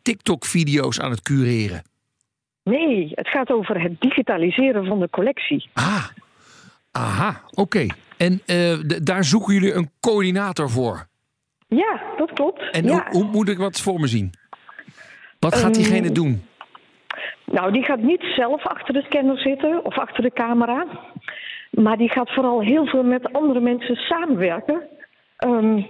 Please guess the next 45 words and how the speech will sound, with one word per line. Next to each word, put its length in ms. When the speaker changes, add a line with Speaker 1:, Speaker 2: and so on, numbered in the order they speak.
Speaker 2:
eigenlijk 380
vanaf 280
het 240
plan, 540
vanaf 340
het 100
plan 300
voor 240
het 200
digitaliseren 760
van 120
de 80
collectie, 580
tot 180
en 80
met, 200
eh, 280
de 100
online 400
beschikbaarstelling 840
daarvan. 520
Speaker 1:
Aha, 520
en 100
dat 140
is 100
Speaker 2:
Om 40
dat 80
Speaker 1:
allemaal 180
Speaker 2:
zo 120
soepel 640
mogelijk 500
te 80
laten 300
verlopen. 540
Speaker 1:
En 100
dat 140
is 140
allemaal 360
in 120
de 80
collectie 420
van 100
de 80
Universiteit 440
Leiden? 380